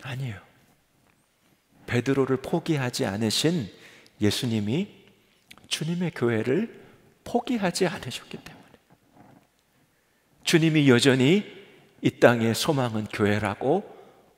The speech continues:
꿈꾸시기 때문에, 예수님이 교회를 세우신 분이고 교회를 꿈꾸신 분이고 예수님이 친히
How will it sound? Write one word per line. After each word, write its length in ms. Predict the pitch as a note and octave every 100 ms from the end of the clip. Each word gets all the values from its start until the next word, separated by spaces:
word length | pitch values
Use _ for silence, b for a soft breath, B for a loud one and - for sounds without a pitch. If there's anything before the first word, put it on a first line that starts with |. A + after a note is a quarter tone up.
| -
꿈꾸시기 640 | C#3+ C#3 - - - -
때문에, 320 | - - - - _ _ _ _ _ _ _ _ _ _ _ _ _ - _ _ _ _ _ _ _ _ _ - -
예수님이 440 | C3+ - B2 A#2 A2
교회를 680 | G#2+ G#2 G#2+ G#2 F#2+ - b b
세우신 560 | - - D#3 D#3 - D3
분이고 380 | C3+ C3 E3+ A3+ - - _ _ _ _ _ -
교회를 340 | G2+ D#2 - -
꿈꾸신 520 | F#3+ F3 F3 - F3
분이고 440 | D#3+ D3 - F#3 - b b b b b -
예수님이 500 | C#3+ F#3+ E3+ E3+ E3+
친히 760 | - - C#4 C#4 C#4 C4+ -